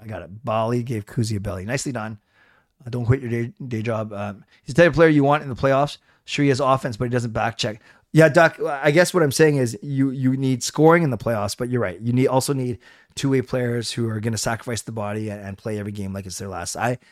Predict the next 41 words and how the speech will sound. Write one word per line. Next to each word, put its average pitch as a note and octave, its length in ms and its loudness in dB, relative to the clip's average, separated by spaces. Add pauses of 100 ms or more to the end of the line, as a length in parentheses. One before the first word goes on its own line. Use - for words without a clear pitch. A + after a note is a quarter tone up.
(140)
I G#2+ 120 -6
acknowledge G#2+ 420 -2
that G2+ 260 -6
maybe G#2 300 -6
that G2+ 160 -12
was G2+ 160 -10
a, F2 680 -14
a, E3 80 -10
not E3 140 0
a G2+ 60 -6
flippant B2+ 340 -8
comment, G#2+ 300 -12
but G#2 100 -10
maybe G#2 400 -6 (460)
I A#2+ 40 -6
had A2 120 -2
to G#2+ 60 -4
think B2+ 180 -6
that G#2+ 120 -6
out. B2+ 200 -6
But A#2 220 -6 (200)
I, G#2+ 140 -6
I'm A2 160 -6
saying B2 340 0
you A#2 140 2
want C3+ 160 4
a - 40 0
scoring C#3 340 -2
in C#3 40 -8
the G#2+ 80 -10
playoffs F2+ 360 -12
for G2 100 -14
sure, A2 320 -8 (320)
because G2+ 240 -8
scoring A#2+ 320 -6
is, A2 140 -8 (180)
is G#2+ 100 -10
hard G2+ 160 -8
to G#2 60 -12
come C#3+ 180 -4
by. E2+ 200 -6